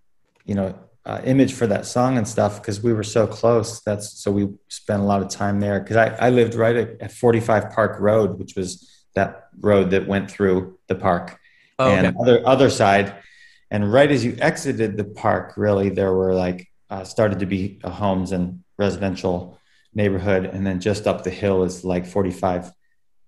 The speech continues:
Speaker 1: Park Road and, uh, elementary school. Um, what, I think it's called Park Road Elementary School.
Speaker 2: Oh, yeah, yeah.
Speaker 1: Uh, right across the street. So,
Speaker 2: And the fish
Speaker 1: um,
Speaker 2: hatchery, was that around when you were there? Do you
Speaker 1: Oh,
Speaker 2: remember
Speaker 1: yeah, the
Speaker 2: that?
Speaker 1: fish
Speaker 2: Yeah.
Speaker 1: hatchery.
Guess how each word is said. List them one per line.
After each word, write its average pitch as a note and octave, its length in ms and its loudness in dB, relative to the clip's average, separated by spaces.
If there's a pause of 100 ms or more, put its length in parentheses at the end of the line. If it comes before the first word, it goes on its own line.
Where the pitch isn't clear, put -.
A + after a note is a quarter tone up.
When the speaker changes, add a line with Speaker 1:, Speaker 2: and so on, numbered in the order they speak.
(140)
Speaker 1:
Park F#2+ 300 -4
Road F#2+ 420 2
and, F2 300 -2
uh, F2 180 0
elementary G2 480 0
school. - 560 -2 (560)
Um, F2+ 380 -6
what, G#2+ 160 -2
I - 60 -12
think G2+ 200 -6
it's F#2 80 -12
called F#2 260 -4
Park F#2 220 -4
Road F#2 160 0
Elementary F#2 460 0
School. - 380 -10
Speaker 2:
Oh, D3+ 160 4
yeah, C#3+ 260 0 (100)
yeah. B2 200 -2
Speaker 1:
Uh, G2+ 40 2
right C3 180 8
across B2 260 0
the F#2+ 100 -10
street. A2+ 480 0 (500)
So, - 540 -6 (100)
Speaker 2:
And C3 120 -4
the B2+ 60 0
fish E3 300 -2
Speaker 1:
um, D#3+ 60 0
Speaker 2:
hatchery, F#3+ 440 2
was C3 160 0
that C3+ 200 2
around D3+ 380 -2
when D#3 160 -2
you D#3+ 100 -2
were D#3+ 140 -4
there? F3 380 -4 (260)
Do D#3 80 4
you E3+ 60 8
Speaker 1:
Oh, - 20 10
Speaker 2:
remember E3+ 140 8
Speaker 1:
yeah, F3 180 6
the C3 60 2
Speaker 2:
that? - 100 -4
Speaker 1:
fish D#3 160 0
Speaker 2:
Yeah. C3 180 4
Speaker 1:
hatchery. D3+ 260 2